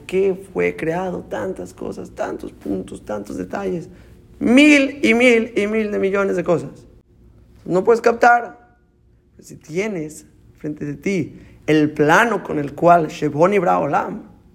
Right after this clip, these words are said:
puedes captar ahora cuál es ese propósito de toda esta arquitectura, de toda esta construcción, todo este desarrollo.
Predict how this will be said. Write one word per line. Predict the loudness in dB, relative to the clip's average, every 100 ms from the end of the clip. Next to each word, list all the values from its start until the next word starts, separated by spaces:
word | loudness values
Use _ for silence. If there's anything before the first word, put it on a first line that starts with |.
| _ _ _
puedes | 0 0
captar | 4 4 4 4 6
ahora | 6 6 6 4 0
cuál | 4 4 4
es | -2
ese | -6 -8
propósito | -4 -4 2 6 6 4 -6 -4 -4 -4 -16 _ -4
de | -2
toda | 2 2 4 4
esta | 0 0 -8
arquitectura, | -8 -10 -12 -8 -4 -4
de | -6
toda | -4 -4 -2
esta | -4 -8
construcción, | -10 -10 -12 -2 2 2 2 -10 -20 _
todo | 2 4 4
este | 2 -2
desarrollo. | -4 0 2 4 4 2 -10